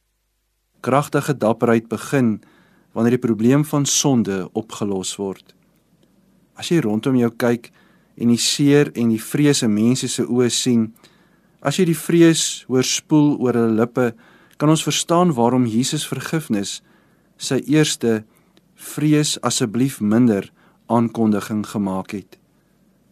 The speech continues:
Ja, ons het God teleurgestel, maar nee,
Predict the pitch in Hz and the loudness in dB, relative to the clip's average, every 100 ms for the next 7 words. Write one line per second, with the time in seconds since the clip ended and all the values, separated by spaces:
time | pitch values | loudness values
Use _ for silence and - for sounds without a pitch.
0 | _ _ 110 113 110 127 - 127 135 - | _ _ -2 0 0 -2 -2 -2 -2 -8
1 | 101 - 92 98 95 104 - 107 98 90 | -8 -6 -6 -6 -8 -12 -10 -8 -8 -10
2 | _ _ _ _ _ - 113 107 110 127 | _ _ _ _ _ -2 0 2 2 4
3 | 127 98 | 2 0